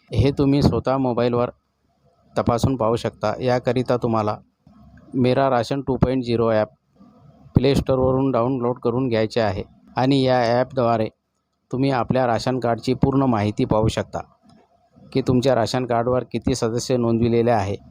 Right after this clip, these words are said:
कोणत्या सदस्याची ईकेवायसी झालेली आहे आणि कोणत्या सदस्याची ईकेवायसी राशन कार्डची करण्याची बाकी राहिलेली आहे. हे सर्व काही तुम्ही मेरा राशन टू पॉइंट झिरो ॲपवर पाहू शकता.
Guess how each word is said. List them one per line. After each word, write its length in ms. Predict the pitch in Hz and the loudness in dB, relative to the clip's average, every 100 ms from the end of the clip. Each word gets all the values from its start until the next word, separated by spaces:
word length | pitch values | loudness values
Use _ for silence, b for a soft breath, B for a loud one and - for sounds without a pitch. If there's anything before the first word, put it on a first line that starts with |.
| - - _ - _ - - | -20 -20 _ -20 _ -12 -2
कोणत्या 300 | 139 143 139 | 0 2 0
सदस्याची 540 | 123 127 123 127 135 135 127 | 0 0 0 0 0 2 2
ईकेवायसी 440 | 127 123 120 131 | 2 2 2 0
झालेली 400 | 110 107 113 113 | 0 0 0 2
आहे 180 | 110 113 | 2 2
आणि 140 | 120 | 0
कोणत्या 320 | 113 113 127 127 | 0 -2 0 0
सदस्याची 640 | 113 110 - 113 123 117 | 0 -2 -2 -4 0 -2
ईकेवायसी 480 | 104 113 110 101 113 - - B B B - - - - - - - | 0 0 0 -2 -6 -10 -20 B B B -20 -20 -20 -20 -20 -20 -6
राशन 380 | 123 117 127 131 | -2 0 0 0
कार्डची 380 | 127 120 117 117 - | -2 -2 -6 -6 -4
करण्याची 380 | 120 123 117 123 | -2 -2 -2 -2
बाकी 340 | 110 107 120 | -2 -2 -2
राहिलेली 400 | 107 107 113 110 | 0 -2 -2 0
आहे. 220 | 107 107 107 123 | 0 0 0 0
हे 120 | 139 | 0
सर्व 280 | 135 127 127 | 0 0 0
काही 220 | 120 120 | 0 0
तुम्ही 280 | 120 113 117 - _ B B B - - - | 0 -2 -2 -8 _ B B B -20 -14 -2
मेरा 300 | 117 120 131 | 0 2 2
राशन 300 | 123 113 139 | 0 -2 -4
टू 120 | 127 | -2
पॉइंट 260 | 120 131 120 | -2 -2 -2
झिरो 240 | 110 120 | -2 0
ॲपवर 360 | 117 113 117 117 | 0 0 -2 -2
पाहू 240 | 107 107 | -2 0
शकता. 300 | 104 101 - | -2 -4 -8